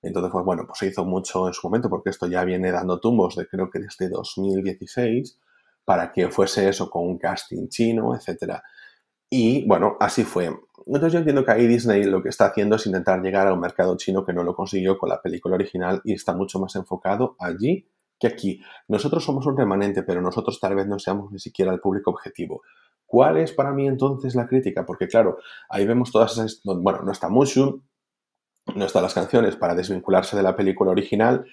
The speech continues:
y al mismo tiempo tienes a la protagonista de, de la película actual de Mulan, que es, os lo digo bien, Liu Yifei, es una protagonista, o sea, es una actriz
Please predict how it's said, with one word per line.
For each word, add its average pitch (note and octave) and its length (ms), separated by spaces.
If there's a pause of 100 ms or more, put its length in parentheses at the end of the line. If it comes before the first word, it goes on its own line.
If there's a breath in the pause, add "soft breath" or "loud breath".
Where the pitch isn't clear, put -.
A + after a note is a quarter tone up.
(280 loud breath)
y A2 100
al G2 80
mismo G2+ 180
tiempo B2 240
tienes A#2+ 300
a F#2 220
la G2 140
protagonista B2 840 (320 soft breath)
de, F2 400 (360)
de F2 460 (100)
la F#2+ 140
película F#2+ 460
actual F#2+ 340
de F2+ 120
Mulan, G#2+ 400
que F2+ 200
es, G2 180
os - 160
lo G2 60
digo F#2 140
bien, B2 220 (240 loud breath)
Liu B2 220
Yifei, A#2+ 480 (760)
es A#2+ 300
una B2+ 160
protagonista, A#2 640
o - 40
sea, G#2+ 100
es G2+ 80
una A#2+ 180
actriz A#2 440